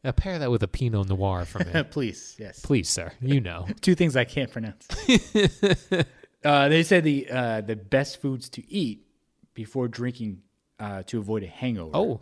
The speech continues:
Speaker 1: this is good advice.
Speaker 2: And this is, uh, this is related to just what we were just talking about.
Speaker 1: Okay.
Speaker 2: Pizza and steak, fatty foods,
Speaker 1: Really?
Speaker 2: are the best foods to, uh,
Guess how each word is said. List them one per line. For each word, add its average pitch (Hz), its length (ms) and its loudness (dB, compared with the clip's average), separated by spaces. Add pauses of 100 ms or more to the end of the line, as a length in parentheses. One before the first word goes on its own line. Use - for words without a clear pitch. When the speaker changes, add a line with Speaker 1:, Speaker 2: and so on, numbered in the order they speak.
Speaker 1:
this 101 200 -6
is 117 140 -6
good 123 200 -4
advice. 117 460 -6
Speaker 2:
And 117 140 -2
this 117 180 -6
is, 101 180 -6
uh, 95 540 -4
this 98 140 -16
is - 80 -12
related 101 340 -6
to - 100 -18
just - 360 -14
what 90 160 -12
we 90 120 -12
were 85 80 -14
just 85 200 -16
talking 87 240 -12
about. 117 100 -2
Speaker 1:
Okay. 135 240 -2 (440)
Speaker 2:
Pizza 160 440 -4
and 113 100 -4
steak, - 460 -4
fatty 117 400 -2
foods, 104 580 -4
Speaker 1:
Really? 131 460 -2
Speaker 2:
are 101 80 -8
the 104 100 -8
best 107 460 -8
foods 104 340 -8
to, 95 380 -10
uh, 90 100 -10